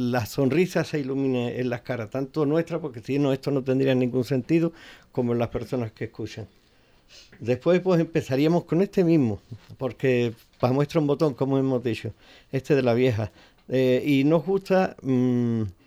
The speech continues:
como hemos comentado, eh, villancicos tradicionales, villancicos clásicos, inclu-, incluso hasta en latín.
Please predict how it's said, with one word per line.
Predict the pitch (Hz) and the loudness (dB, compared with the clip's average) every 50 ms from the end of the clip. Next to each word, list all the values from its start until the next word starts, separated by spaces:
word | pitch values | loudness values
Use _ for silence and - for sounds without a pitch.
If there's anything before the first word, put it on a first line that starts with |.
| _ _ _ _ _ _ _ _ _ - - - _ | _ _ _ _ _ _ _ _ _ -20 -20 -14 _
como | - 135 135 139 | 0 2 4 4
hemos | 143 147 151 143 | 4 4 2 2
comentado, | - 165 151 151 151 151 147 151 190 185 185 180 - - - _ _ _ _ _ - - - - | 0 -2 0 0 0 0 0 0 2 2 2 0 -2 -6 -14 _ _ _ _ _ -20 -20 -16 -12
eh, | - - 135 120 117 113 104 | -8 -6 -4 -2 -2 -4 -4
villancicos | 107 110 107 131 131 120 123 120 113 - - 139 - - 131 - | -6 0 2 2 2 2 0 -4 -4 -4 -6 -6 -4 -4 -8 -4
tradicionales, | - 139 143 143 117 143 165 180 185 190 190 190 190 185 185 - - | 0 2 2 2 2 2 2 4 4 4 4 4 2 0 -2 -10 -14
villancicos | - 117 117 113 110 113 117 - - 131 120 - - 123 120 117 120 117 - - - - - | -6 -6 -6 -4 -4 -6 -8 -6 -8 -10 -10 -6 -4 -2 -2 0 -2 -4 -8 -16 -20 -16 -4
clásicos, | - 180 185 147 - - 131 - - 117 104 - _ - - _ _ _ _ - - | 0 0 0 0 0 -4 -10 -8 -8 -10 -10 -10 _ -20 -20 _ _ _ _ -6 -4
inclu-, | 120 113 - 147 147 147 - - - - - - _ _ _ - | -4 -4 0 0 0 0 0 -6 -12 -20 -20 -20 _ _ _ 0
incluso | 135 139 135 120 - - 143 156 156 - - 165 170 170 - - | 4 4 4 4 2 0 0 0 0 0 2 2 2 2 0 -2
hasta | - - 135 123 - - 139 131 | -4 -2 -2 -2 -2 0 0 0
en | 120 110 | 0 0
latín. | 113 110 123 147 135 113 92 | -2 0 2 2 2 2 0